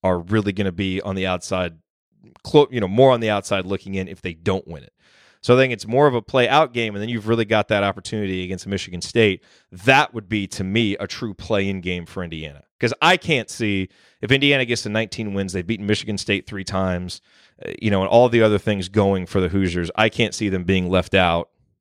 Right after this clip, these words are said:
at nineteen and fourteen. So that would seem like more of the play-in game for me. Um,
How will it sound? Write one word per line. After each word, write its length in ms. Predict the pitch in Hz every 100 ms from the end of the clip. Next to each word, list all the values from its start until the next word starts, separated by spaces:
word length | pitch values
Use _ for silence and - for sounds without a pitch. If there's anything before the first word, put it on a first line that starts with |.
| -
at 100 | 95
nineteen 380 | 92 90 - 92
and 80 | 82
fourteen. 480 | - 85 - 80 80
So 100 | 90
that 220 | 98 95
would 120 | 85
seem 220 | - 85
like 180 | 82 78
more 160 | 87 85
of 40 |
the 60 | 80
play-in 380 | - 87 82 80
game 240 | 82 80
for 140 | -
me. 240 | 85 80 78 - - - - -
Um, 260 | 117 110